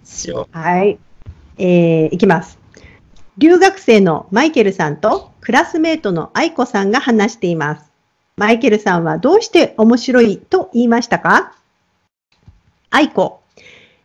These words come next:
Speaker 2: あー、もう六月か。梅雨になるね。マイケル。梅雨って何？愛子。あ、梅雨って聞いたことないか。日本では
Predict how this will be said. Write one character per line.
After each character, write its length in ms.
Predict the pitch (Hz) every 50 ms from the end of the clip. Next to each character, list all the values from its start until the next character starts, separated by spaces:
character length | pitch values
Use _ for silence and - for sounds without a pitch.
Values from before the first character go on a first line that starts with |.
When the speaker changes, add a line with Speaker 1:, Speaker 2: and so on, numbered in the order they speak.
| _
Speaker 2:
あ 320 | - 226 247 254 254 254 240
ー、 20 |
も 180 | 233 254 254 240
う 40 | 226
六 240 | 220 214 220 277 269
月 240 | 285 311 311 -
か。 540 | _ 285 269 262 254 247 233 214 196 - - _ _ _ _ _ - -
梅 160 | 240 240 320
雨 80 | 370
に 120 | 359 320 269
な 160 | 240 214 196
る 100 | 185 180
ね。 340 | 175 202 233 247 - - - _ _ _ _ _ _ _ _ - -
マ 120 | 214 226
イ 60 | 226
ケ 140 | 226 226 170
ル。 160 | - - - - - _ _ _ - -
梅 160 | 226 233 320
雨 20 |
っ 40 | 381
て 180 | 381 - - 190
何？ 540 | 185 190 214 220 190 180 180 202 370 403 - _ _ _ _ _ _ _ _ _ _ _ _ _ _
愛 220 | - 220 226 226 226
子。 280 | - 180 - - - _ _ _ _ _ _ _
あ、 240 | - 208 208 - - - -
梅 160 | 226 233 311
雨 20 | 381
っ 20 |
て 180 | - - - 190
聞 160 | 196 - 262
い 60 | 254
た 120 | - 320
こ 120 | 320 349 330
と 120 | - 220
な 140 | 208 220 226
い 100 | 233 226
か。 300 | - 190 160 165 - - _ _ _ _ _ _ _ _ _ -
日 100 | 214 214
本 260 | 254 339 339 311 277
で 120 | 226 190
は 280 | 175 180 180 - -